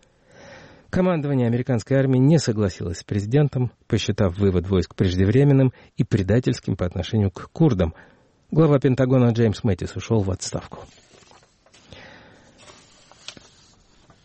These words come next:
Русская православная церковь будет открывать новые приходы за рубежом без согласования с Константинопольским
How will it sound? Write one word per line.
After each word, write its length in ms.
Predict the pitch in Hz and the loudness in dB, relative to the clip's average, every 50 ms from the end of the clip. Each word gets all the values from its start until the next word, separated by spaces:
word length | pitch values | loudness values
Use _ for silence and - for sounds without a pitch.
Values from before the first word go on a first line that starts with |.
| _ _ _ _ _ _ | _ _ _ _ _ _
Русская 320 | - 190 220 - - 196 | -2 -2 -2 0 -2 -2
православная 520 | 156 - 160 143 127 127 151 135 123 120 110 | 0 2 2 2 4 4 4 4 4 4 2
церковь 360 | - - 214 - - 190 123 | 2 2 2 2 2 0 0
будет 300 | 120 139 143 147 123 - | 0 0 -2 0 0 -2
открывать 480 | 117 - - - 120 120 135 123 - - | -2 -2 0 0 0 2 0 0 2 2
новые 360 | 117 123 113 98 90 87 87 | 4 4 4 2 0 -2 -4
приходы 520 | - - 98 98 - - 170 180 151 135 | -4 -6 -6 -4 0 0 0 2 2 2
за 140 | 104 101 101 | 0 0 0
рубежом 460 | 98 95 92 107 98 120 170 175 143 | -2 -2 -2 0 2 4 4 4 4
без 220 | 101 113 165 165 - | 2 2 2 2 0
согласования 800 | - - 107 - 110 98 - - 101 95 117 147 147 135 120 | -2 -4 -2 -2 -2 -2 -2 -2 0 2 2 4 4 4 2
с 60 | 101 - | 2 0
Константинопольским 1040 | - 117 101 - - 113 107 92 113 107 110 117 110 - 101 - - - - 95 | 0 -2 -2 0 0 -2 0 2 2 2 2 2 0 0 -2 -4 -4 -4 -6 -6